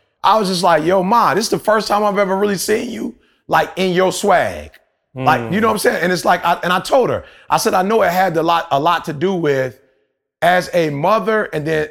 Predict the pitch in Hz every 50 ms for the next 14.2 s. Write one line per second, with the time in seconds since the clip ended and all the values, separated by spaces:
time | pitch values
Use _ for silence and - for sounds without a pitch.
0 | - _ - 190 165 139 127 127 - 139 147 151 170 175 143 - 185 - 156 147
1 | 143 - - 170 151 131 - 135 120 139 156 151 143 135 131 110 120 117 104 -
2 | 123 120 113 110 110 - - - _ _ - - 185 170 143 117 131 131 156 151
3 | 110 87 80 - - - - _ _ _ _ _ _ _ _ _ - 131 127 120
4 | 117 113 190 170 151 143 139 139 147 139 139 - _ _ _ _ _ - 143 156
5 | 156 - - 165 190 208 196 190 208 233 226 214 180 165 156 151 147 143 - -
6 | - _ _ _ _ _ _ _ _ - 180 185 185 147 156 160 151 151 - -
7 | - 233 214 175 160 156 - - - _ _ _ _ _ _ _ - - 175 185
8 | 185 180 185 190 185 185 185 180 170 151 127 117 196 185 - 151 151 160 180 180
9 | 165 - - - 208 202 - 113 - - - - 113 107 190 202 196 - - -
10 | 170 156 - - - - - 208 190 170 151 - - _ _ _ _ _ _ _
11 | _ _ _ _ _ _ - 165 175 156 - - - 113 147 196 190 - - -
12 | 233 190 - - - 208 190 170 147 - - - _ _ _ _ _ _ - 147
13 | 175 190 180 170 180 143 135 180 175 151 135 - - 156 185 156 139 110 110 110
14 | 95 78 71 -